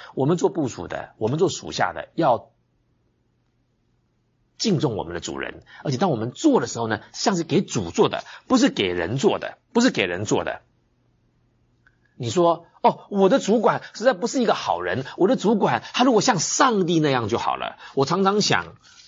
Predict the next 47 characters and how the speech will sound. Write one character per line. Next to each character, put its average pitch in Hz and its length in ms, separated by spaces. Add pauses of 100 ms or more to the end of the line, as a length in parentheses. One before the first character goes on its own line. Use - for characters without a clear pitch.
(280)
我， - 320 (580)
我 139 80
常 165 120
常 226 100
想 98 180
哈， 92 220
最 269 160
不 - 140
讲 123 260
理 135 80
的 90 80
是 98 80
上 98 240
帝。 87 160 (920)
你 220 140
什 - 220
么 202 80
时 220 40
候 220 40
看 196 160
过 165 100
上 170 160
帝 147 80
跟 147 140
你 135 80
讲 104 180
理 90 120
由 69 160
了？ - 200 (960)
他 - 120
要 233 120
决 151 160
定 196 140
做 185 100
一 160 40
件 160 100
事 147 60
情， 127 200
有 101 120
跟 98 120
你 113 80
说 170 200
过 147 180
吗？ 123 160 (1400)
没 120 180
有 143 140
的。 80 280